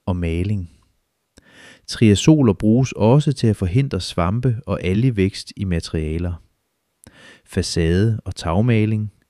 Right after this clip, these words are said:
træbeskyttelse, imprægneringsmidler, fugemasser. Eksempler på aktive stoffer: tebuconazol, propiconazol,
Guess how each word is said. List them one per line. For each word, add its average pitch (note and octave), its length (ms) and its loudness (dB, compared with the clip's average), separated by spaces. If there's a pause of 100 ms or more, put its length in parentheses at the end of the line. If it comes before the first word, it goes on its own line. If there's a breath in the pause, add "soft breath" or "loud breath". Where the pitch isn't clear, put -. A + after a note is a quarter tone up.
(500)
træbeskyttelse, G#2+ 960 0 (720 soft breath)
imprægneringsmidler, G#2+ 1200 0 (580)
fugemasser. F#2+ 800 -2 (1500 loud breath)
Eksempler B2+ 460 2
på - 220 -4
aktive F#2+ 480 -2
stoffer: A2+ 400 0 (1040)
tebuconazol, A2 1160 0 (760)
propiconazol, F#2+ 1160 0